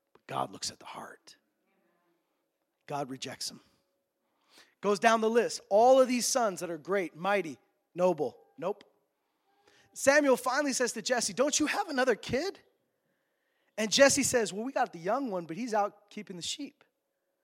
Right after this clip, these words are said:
Samuel says, "Bring him to me." And when he sees him, he knows this is the future king. But this is a kid that was discounted by his own family.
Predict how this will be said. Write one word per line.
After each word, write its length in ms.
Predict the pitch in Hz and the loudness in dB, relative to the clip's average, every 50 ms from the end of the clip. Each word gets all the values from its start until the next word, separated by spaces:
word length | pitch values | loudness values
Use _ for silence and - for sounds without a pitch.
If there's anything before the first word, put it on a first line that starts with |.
| _ _ _ _ _ _ _ _ _ _ _ _ _ _ _ _ _ _ | _ _ _ _ _ _ _ _ _ _ _ _ _ _ _ _ _ _
Samuel 380 | - - - 170 170 170 175 165 | -18 -14 -12 -12 -10 -10 -10 -10
says, 200 | - 185 160 139 | -10 -12 -12 -12
"Bring 220 | 135 156 165 160 | -12 -10 -10 -10
him 100 | 160 156 151 | -10 -12 -14
to 140 | - 160 151 | -16 -16 -14
me." 280 | 151 135 120 113 - _ _ _ _ _ _ _ _ _ | -14 -14 -16 -16 -20 _ _ _ _ _ _ _ _ _
And 80 | - 139 | -10 -8
when 100 | 156 156 | -6 -6
he 60 | 156 | -4
sees 320 | 143 - - 180 175 147 147 | -6 -6 -8 -8 -8 -8 -10
him, 80 | 135 | -12
he 80 | 123 127 | -12 -14
knows 260 | 131 131 123 117 - | -12 -12 -12 -12 -14
this 200 | - 131 123 120 | -12 -12 -10 -10
is 80 | 117 113 | -12 -12
the 80 | 123 | -16
future 400 | - - - 123 - - 117 113 - | -18 -18 -16 -14 -12 -14 -14 -14 -18
king. 280 | - - 139 123 113 - _ _ _ _ _ _ _ _ _ _ _ _ _ _ _ _ _ _ _ _ _ _ _ _ _ _ _ | -20 -20 -20 -20 -20 -20 _ _ _ _ _ _ _ _ _ _ _ _ _ _ _ _ _ _ _ _ _ _ _ _ _ _ _
But 100 | 185 170 | -4 -2
this 180 | 262 302 269 240 | 0 0 0 -2
is 120 | 226 190 | -2 -4
a 60 | 190 | -6
kid 460 | - - - 214 214 214 214 208 196 - _ _ _ - | -6 -6 -2 0 2 2 2 2 -2 -4 _ _ _ -8
that 120 | 208 202 | -6 -4
was 100 | 185 156 | -4 -4
discounted 540 | - 208 196 - - 202 208 214 175 196 170 | -4 -6 -6 -6 -4 -4 -6 -6 -6 -8 -6
by 140 | 202 196 190 | -6 -4 -4
his 140 | 185 165 | -6 -6
own 160 | 175 175 170 160 | -8 -10 -10 -12
family. 720 | - - - 214 226 254 269 254 214 - - - - _ | -16 -16 -12 -10 -10 -8 -8 -8 -8 -10 -12 -14 -20 _